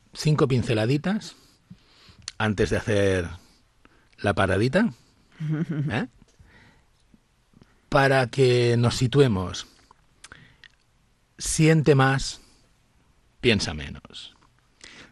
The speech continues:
Speaker 1: Disfruta, disfruta, eh, con todos tus sentidos de las experiencias, sin entrar a valorarlas,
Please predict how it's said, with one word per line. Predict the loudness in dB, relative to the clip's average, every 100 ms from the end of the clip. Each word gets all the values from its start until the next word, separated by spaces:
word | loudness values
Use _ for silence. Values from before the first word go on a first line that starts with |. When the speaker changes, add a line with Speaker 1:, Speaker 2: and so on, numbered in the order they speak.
| _
Speaker 1:
Disfruta, | -2 2 2 2 -4 -6
disfruta, | -8 -4 -2 0 -2 -4 -10
eh, | -14 -16 -20 -20 -16
con | -12 -6
todos | -2 0 -2 -6
tus | -8
sentidos | -4 -4 -2 -2 -2 -4 -16 _ _ -20 -20 -20 _ -6
de | -4
las | -2 -4
experiencias, | -8 -4 -4 -4 -8 -14 -14 -18 _ _ _ _
sin | -6 0 2
entrar | 0 0 0 0
a |
valorarlas, | 0 0 0 -2 -4 -6 -10